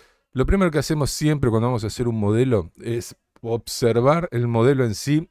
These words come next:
y ver a partir de qué, eh, primitiva, que es una esfera, un cilindro, un cubo, a partir de qué primitiva yo voy a hacer e iniciar esta caja. Esta caja evidentemente es un box, es una, un cuadrado, un rectángulo, así que vamos a comenzarlo con un rectángulo.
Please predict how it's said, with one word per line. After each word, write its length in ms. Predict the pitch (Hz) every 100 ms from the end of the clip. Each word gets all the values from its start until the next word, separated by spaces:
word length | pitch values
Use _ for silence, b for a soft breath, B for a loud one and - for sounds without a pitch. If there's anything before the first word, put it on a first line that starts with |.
| _
y 160 | 120
ver 180 | 120 139
a 120 | 127
partir 420 | 123 110 - 139 127
de 240 | 120 113
qué, 400 | - 156 180 - _ _ _
eh, 720 | - 110 107 104 101 98 92 92
primitiva, 960 | - 120 113 110 110 185 180 127 143 -
que 140 | 117
es 140 | 104 -
una 180 | 101 87
esfera, 540 | - - 143 131 110
un 100 | 92
cilindro, 560 | - 92 113 110 95 92
un 100 | 98
cubo, 320 | - 123 143 B B B B
a 100 | 101
partir 300 | 113 117 131
de 100 | 120
qué 100 | 156
primitiva 400 | 143 135 127 139
yo 200 | 127 135
voy 220 | 127 123
a 20 | 113
hacer 420 | - 127 120 110 _ b b b _
e 140 | - 107
iniciar 580 | 110 101 - 120 113 -
esta 280 | 110 - 92
caja. 380 | - - 104
Esta 200 | 147 -
caja 240 | 123 147 -
evidentemente 680 | 107 110 95 113 107 110 -
es 220 | 131 - -
un 260 | 101 90
box, 340 | 110 107 - - -
es 220 | 123 -
una, 340 | 113 107 90 - -
un 160 | 113
cuadrado, 400 | 98 90 101 107
un 80 | 117
rectángulo, 520 | 110 92 113 110 101
así 200 | 95 -
que 140 | 104 117
vamos 260 | 135 131
a 80 | 113
comenzarlo 500 | 101 104 101 117 113
con 200 | 95 98
un 120 | 113 -
rectángulo. 760 | 98 95 - 76 71 71 69